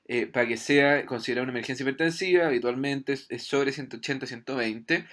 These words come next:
pero ojo que para hablar de emergencia hipertensiva tiene que existir la presencia de la disfunción de un órgano blanco.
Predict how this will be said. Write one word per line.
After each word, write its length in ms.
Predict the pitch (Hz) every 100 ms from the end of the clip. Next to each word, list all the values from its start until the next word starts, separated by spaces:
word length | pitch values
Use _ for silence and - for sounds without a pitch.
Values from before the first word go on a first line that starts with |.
| - - - _
pero 260 | 143 143 147
ojo 300 | 180 175 165
que 100 | 139
para 140 | 127
hablar 420 | 127 139 147 151
de 300 | 151 156 156
emergencia 680 | - 127 120 - 139 147 143
hipertensiva 920 | 151 147 139 135 - 170 147 127 143 _ _ _ _ _
tiene 340 | 185 185 190
que 80 | 185
existir 800 | 180 - 156 - 147 147 151 -
la 160 | - 123
presencia 840 | 117 113 135 131 131 131 143 135 -
de 380 | 127 123 123 107
la 260 | 123 117 -
disfunción 760 | - 135 180 185 175 165 160 156
de 60 | 143
un 80 |
órgano 300 | 135 127 120
blanco. 500 | 113 - 104 - -